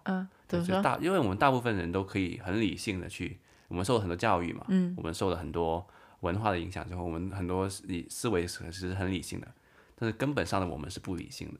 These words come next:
Speaker 1: 嗯。
Speaker 2: 对，比如有一个，呃，就是比如我们饿的时候，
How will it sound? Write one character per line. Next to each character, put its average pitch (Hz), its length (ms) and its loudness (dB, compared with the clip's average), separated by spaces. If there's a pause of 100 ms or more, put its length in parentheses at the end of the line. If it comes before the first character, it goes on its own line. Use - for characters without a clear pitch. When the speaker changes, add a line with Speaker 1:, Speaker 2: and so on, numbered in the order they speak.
(140)
Speaker 1:
嗯。 185 320 2 (360)
Speaker 2:
对， 95 120 -8
比 87 160 -4
如 85 200 0
有 90 120 0
一 80 40 -4
个， 90 300 0 (120)
呃， 87 460 -4 (1600)
就 127 100 -6
是 117 300 4
比 98 100 -4
如 101 160 4
我 - 20 2
们 101 200 2
饿 123 120 2
的 - 120 -2
时 - 100 -10
候， - 180 -8